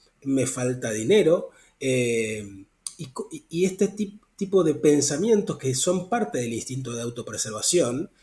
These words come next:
y porque no, no, sacarnos de la zona de confort es la parte difícil, y me parece que una vez que nosotros podemos apagar ese interruptor, esa, es-, esa, mm, esa vocecita que nos está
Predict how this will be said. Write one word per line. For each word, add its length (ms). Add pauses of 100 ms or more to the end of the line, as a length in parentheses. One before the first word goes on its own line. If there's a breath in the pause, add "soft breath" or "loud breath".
(360 loud breath)
y 640 (280)
porque 220
no, 240
no, 260 (260)
sacarnos 680
de 80
la 80
zona 220
de 60
confort 440
es 80
la 120
parte 280
difícil, 680 (360 soft breath)
y 100
me 80
parece 320
que 80
una 140
vez 100
que 80
nosotros 400
podemos 400
apagar 380
ese 160
interruptor, 680
esa, 220 (100)
es-, 240
esa, 400
mm, 220 (840 loud breath)
esa 220
vocecita 580
que 60
nos 200
está 440